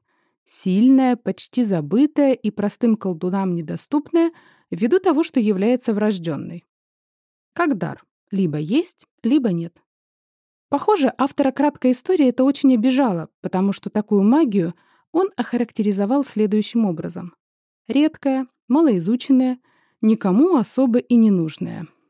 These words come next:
Поэтому, если подойдешь еще ближе, он просто убежит. Из принципа я сделала шаг. Потом еще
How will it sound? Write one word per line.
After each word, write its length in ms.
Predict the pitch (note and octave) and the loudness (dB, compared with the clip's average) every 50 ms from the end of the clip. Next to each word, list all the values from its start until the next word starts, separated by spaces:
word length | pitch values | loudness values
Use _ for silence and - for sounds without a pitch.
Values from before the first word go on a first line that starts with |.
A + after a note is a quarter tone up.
| _ _ _ _ _ _ _ _ _ _ _ _ _ _ _ _ _ | _ _ _ _ _ _ _ _ _ _ _ _ _ _ _ _ _
Поэтому, 800 | - F#3 F3+ F3+ G3+ G#3 - G#3+ G3 F#3+ F#3 F3+ F3 E3+ E3 F3 | -6 -2 0 0 0 0 0 0 2 2 2 2 2 2 0 0
если 340 | E3+ D#3+ D#3+ D#3+ - F3 E3 | -2 -2 -4 -6 -6 -8 -8
подойдешь 600 | - F3 D#3+ E3 E3 E3+ D#3 E3 D#3+ D#3 - - | -6 -6 -4 -2 -2 -2 -2 -4 -6 -6 -8 -8
еще 360 | F3 E3+ E3+ - - A3+ A3+ | -8 -8 -8 -4 -2 -2 -2
ближе, 500 | F#3+ E3+ D#3+ D#3+ D#3+ D#3 D#3 D#3+ - - _ _ _ _ _ _ _ _ _ | -2 -2 -4 -4 -4 -6 -8 -12 -16 -16 _ _ _ _ _ _ _ _ _
он 220 | - G#3 G#3+ F#3 | -4 -2 -2 -2
просто 360 | - - F3 F3 - - - F3 | -2 -2 -6 -6 -6 -6 -8 -8
убежит. 640 | E3+ D#3+ D3+ D#3+ D3+ - - - - _ - _ _ _ _ _ _ _ _ _ _ _ _ _ _ _ _ _ _ _ _ _ _ | -8 -6 -8 -8 -10 -12 -12 -16 -18 _ -20 _ _ _ _ _ _ _ _ _ _ _ _ _ _ _ _ _ _ _ _ _ _
Из 160 | - C4 - | -6 -6 -4
принципа 500 | - - D#4 F4+ F#4+ F4 - G3+ - - | -4 0 2 2 2 2 0 -4 -4 -2
я 180 | F3 F3 G3 B3 | -2 0 0 -2
сделала 440 | B3 A3+ G3 A3+ A#3+ A#3 G#3+ G3 F#3+ | -2 -2 -2 -2 0 0 -2 -2 -4
шаг. 440 | - - - E3 - _ _ _ _ _ _ _ _ _ _ _ _ | -6 -8 -14 -16 -20 _ _ _ _ _ _ _ _ _ _ _ _
Потом 220 | _ - F#3+ F3+ | _ -4 -2 -2
еще 640 | F3 D#3 D3+ - - - - D3+ D3 D3+ F#3+ C4 D4+ | -2 -4 -6 -8 -12 -12 -12 -12 -10 -6 -6 -6 -6